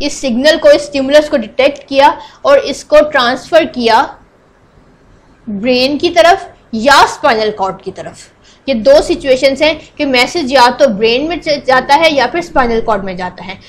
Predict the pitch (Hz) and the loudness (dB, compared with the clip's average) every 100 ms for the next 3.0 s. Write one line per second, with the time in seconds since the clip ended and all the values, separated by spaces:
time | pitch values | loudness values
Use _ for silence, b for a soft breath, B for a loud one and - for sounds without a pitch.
0 | b b _ _ _ - - - _ 277 | b b _ _ _ -20 -20 -20 _ -2
1 | 285 330 381 - 302 302 339 311 302 320 | 0 0 -2 -2 2 4 2 -2 0 0
2 | 330 330 - 269 269 269 240 208 196 202 | -2 -8 -4 -4 -4 -4 -4 -4 -6 -8